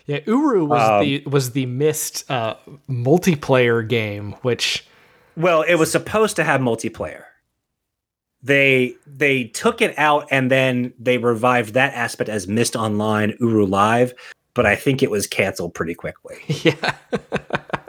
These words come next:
Speaker 2: But I do like the idea of, of kind of having a,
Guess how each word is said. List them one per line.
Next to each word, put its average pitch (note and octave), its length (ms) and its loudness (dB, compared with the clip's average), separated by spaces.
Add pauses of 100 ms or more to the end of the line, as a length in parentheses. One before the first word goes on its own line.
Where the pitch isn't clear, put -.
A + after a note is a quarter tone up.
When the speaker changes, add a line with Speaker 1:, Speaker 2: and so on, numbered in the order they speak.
(960)
Speaker 2:
But F#3+ 120 0
I A3+ 100 2
do C#4 240 0
like D4 160 0
the A#3+ 140 2
idea G3+ 460 2
of, C#3+ 600 0
of B2+ 500 0 (140)
kind D3 340 0
of C#3 140 2
having C#3 540 0
a, A#2+ 600 -2